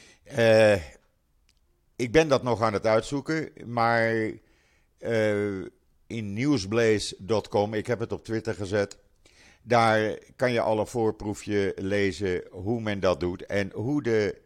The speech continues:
media, eh, ook in Nederland, daar gretig, eh, op inspeelt en gebruik van maakt.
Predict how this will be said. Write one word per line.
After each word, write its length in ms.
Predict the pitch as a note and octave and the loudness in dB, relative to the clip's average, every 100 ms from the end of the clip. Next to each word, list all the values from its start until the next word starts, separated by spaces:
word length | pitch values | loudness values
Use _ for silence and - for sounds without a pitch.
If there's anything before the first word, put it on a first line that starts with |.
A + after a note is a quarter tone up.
| _ | _
media, 880 | F2 G#2+ C#3+ E3+ D3 F2+ D#2+ A#2 C#3 _ _ _ _ _ _ | -8 -2 2 2 2 0 0 -4 -10 _ _ _ _ _ _
eh, 380 | G2 G#2 F#2 F2 - - - - - _ _ - | 0 2 2 -2 -4 -10 -14 -18 -20 _ _ 0
ook 200 | A2+ F#2+ | 0 0
in 80 | |
Nederland, 520 | F2 A#2 A2 D#2+ G#2+ - _ _ _ | 0 0 0 -2 -6 -18 _ _ _
daar 200 | - A#2+ | 0 0
gretig, 680 | - D3+ D#3 D3 B2 - A#2 | 4 2 4 2 -2 -4 2
eh, 180 | B2 A#2+ - | 4 4 4
op 180 | B2 | 0
inspeelt 540 | A2+ C3+ - A#2+ A2 - | 0 -4 0 2 0 -2
en 200 | G#2+ G2+ | -4 -4
gebruik 460 | G#2 F2+ A#2 A#2 | -6 2 4 4
van 200 | - G#2+ | 0 -2
maakt. 420 | F#2 F#2 D#2+ - | 0 -2 -2 -8